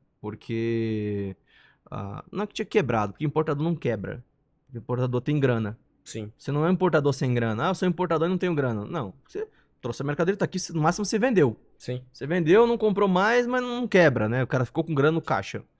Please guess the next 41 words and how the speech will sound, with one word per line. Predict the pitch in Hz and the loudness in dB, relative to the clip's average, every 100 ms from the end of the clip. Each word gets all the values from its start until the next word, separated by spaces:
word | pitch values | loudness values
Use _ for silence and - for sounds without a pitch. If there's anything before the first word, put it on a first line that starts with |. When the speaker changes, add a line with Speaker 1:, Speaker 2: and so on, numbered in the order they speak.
| _ - _ _ _ _ | _ -20 _ _ _ _
Speaker 1:
Mas, | - 117 127 135 139 139 139 135 123 110 - - - | -6 -2 0 2 2 2 2 2 2 2 2 0 -8
ah, | 120 123 120 120 120 117 117 - _ _ - | -4 -2 0 0 0 0 -2 -4 _ _ -12
chegou | - 147 135 165 | -2 0 2 4
o | 180 | 6
momento | 175 156 165 165 | 6 6 4 2
que | 190 | 4
eu, | 180 151 - _ _ _ _ | 4 4 -4 _ _ _ _
que | - | -2
eu | 147 | -2
fiquei | 139 - 151 151 | -2 -4 -2 0
com | 160 | 0
um | 143 | 0
estoque | 131 - 139 135 | 0 0 0 0
bastante | 127 135 147 180 | -2 0 -4 -4
encalhado, | 165 117 117 143 | -2 0 0 -2
porque | 143 127 - 139 160 _ _ _ _ _ _ _ _ _ _ _ _ _ | -6 -8 -6 -6 -6 _ _ _ _ _ _ _ _ _ _ _ _ _
subiu | - 143 180 | -6 -2 0
tanto | 196 233 | 2 0
o | 220 | 2
frete | 180 165 156 | 2 2 2
lá | 135 170 | 2 0
que | |
as | 180 | -2
pessoas | 165 156 | -4 -4
tavam | 151 156 | -2 -2
comprando | 156 143 151 | -2 -2 -2
cadeira | 151 131 147 | -2 -2 -2
nacional | 160 160 151 120 131 | -2 -4 -6 -6 -6
e | 139 | -6
não | 143 | -6
tavam | 127 120 | -4 -4
comprando | 113 135 - 120 120 117 | -4 0 2 2 0 -4
cadeira | - 117 113 | -6 -6 -6
importada, | 117 120 95 | -6 -8 -8
que | 101 | -8
eu | |
trazia | 107 101 | -10 -8
cadeira | 107 110 98 95 | -8 -8 -8 -10
na | 90 | -12
época, | - - | -12 -14
né? | 101 | -16